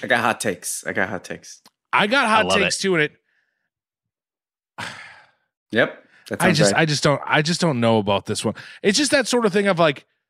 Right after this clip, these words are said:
Speaker 2: Smash Burger. I also think I maybe had heard that it was good. I don't know what the deal is. I don't, and look, not to say that it's bad. I'm not gonna say it's bad,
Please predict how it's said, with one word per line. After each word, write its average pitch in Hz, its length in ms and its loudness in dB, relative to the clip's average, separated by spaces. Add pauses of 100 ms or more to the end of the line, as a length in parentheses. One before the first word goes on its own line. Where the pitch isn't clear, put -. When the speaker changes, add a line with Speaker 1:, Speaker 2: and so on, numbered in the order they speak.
(240)
Speaker 2:
Smash 202 480 0
Burger. 214 480 -2
I 170 120 2
also 330 220 -2
think 320 140 -6
I 254 80 2
maybe 214 220 0
had 165 100 4
heard 156 300 -2
that 180 100 -2
it 180 40 0
was 135 220 -2
good. 135 260 2
I 147 100 2
don't 202 120 2
know 202 80 0
what 190 160 2
the 165 80 0
deal 135 300 0
is. 123 140 0 (320)
I 147 60 0
don't, 233 180 2
and 190 180 0 (120)
look, 180 240 0
not 208 160 0
to 262 100 -8
say 269 140 -2
that 214 140 0
it's 117 160 -4
bad. 90 560 -2
I'm 117 100 -4
not 170 120 2
gonna 202 140 0
say 196 160 2
it's - 120 -4 (280)
bad, 117 600 0